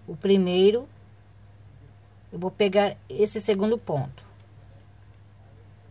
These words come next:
Agora, eu pego o primeiro ponto. E derrubo.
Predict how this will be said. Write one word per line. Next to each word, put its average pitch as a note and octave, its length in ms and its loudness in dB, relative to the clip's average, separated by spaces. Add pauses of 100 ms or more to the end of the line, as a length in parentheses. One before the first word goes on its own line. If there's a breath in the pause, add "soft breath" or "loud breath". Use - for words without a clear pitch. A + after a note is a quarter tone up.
(2250 soft breath)
Agora, F#3+ 300 4
eu G#3+ 80 8
pego G3 320 2
o F#3 200 -6
primeiro G3+ 520 4
ponto. - 480 -10 (3750)
E F3 40 -12
derrubo. E3 540 0